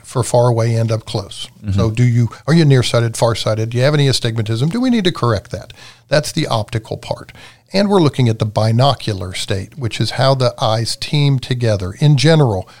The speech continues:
Speaker 1: when they're looking far away, are they using both eyes? When they look up close, are we using both eyes? And are they aimed on the target? Are they having to work extra hard to do so? And then we're looking at ocular health. And so those are the three,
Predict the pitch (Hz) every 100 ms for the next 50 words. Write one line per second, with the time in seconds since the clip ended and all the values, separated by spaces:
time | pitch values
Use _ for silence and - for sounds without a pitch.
0 | _ - 143 139 139 135 139 123 135 127
1 | 120 127 117 110 113 104 110 110 107 -
2 | 101 98 147 151 160 160 165 - 202 185
3 | - 113 110 110 107 110 107 110 113 107
4 | 101 117 127 131 127 120 - - _ -
5 | 143 147 135 127 120 110 - 113 104 98
6 | - - - - - 143 123 143 139 123
7 | 123 120 - 135 127 - 107 101 - 123
8 | 107 101 98 - _ - 123 113 127 117
9 | - 95 - _ _ _ 180 196 147 131
10 | 127 113 107 107 110 101 101 196 - -
11 | - _ _ _ 120 110 131 131 202 -
12 | 165 127 - 151 139 117